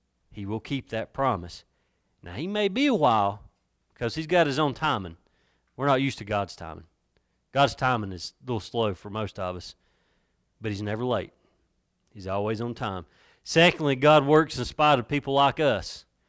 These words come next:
He's gonna work through us. If God can, can accomplish his purpose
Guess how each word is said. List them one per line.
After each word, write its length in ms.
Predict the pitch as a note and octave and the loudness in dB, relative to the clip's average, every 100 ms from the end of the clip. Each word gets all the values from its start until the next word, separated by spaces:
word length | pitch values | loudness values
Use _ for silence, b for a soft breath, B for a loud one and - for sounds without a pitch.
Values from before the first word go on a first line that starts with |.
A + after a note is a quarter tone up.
| _ _ _ - | _ _ _ -6
He's 200 | F#3 G#3+ | -4 0
gonna 300 | C4+ C4 A3 | 2 4 4
work 400 | G3+ G3 G3+ - | 6 6 4 -6
through 400 | D#3+ D#3+ E3+ C#3 | -4 -2 0 0
us. 500 | B2+ D#3 - - - _ _ _ _ _ _ _ _ _ _ _ | 0 -2 -8 -14 -18 _ _ _ _ _ _ _ _ _ _ _
If 140 | A#2 A2+ | -12 4
God 240 | D#3+ G3 | 8 8
can, 180 | - E3 | 6 -2
can 240 | E3 D3+ - | 0 0 0
accomplish 720 | B2+ A#2+ E3+ F3+ D3+ B2 - b b b b | -4 0 2 2 2 0 -4 b b b b
his 240 | - E3 D#3+ | 0 2 2
purpose 680 | - F3 - D3 C3+ - | 4 2 4 0 0 -4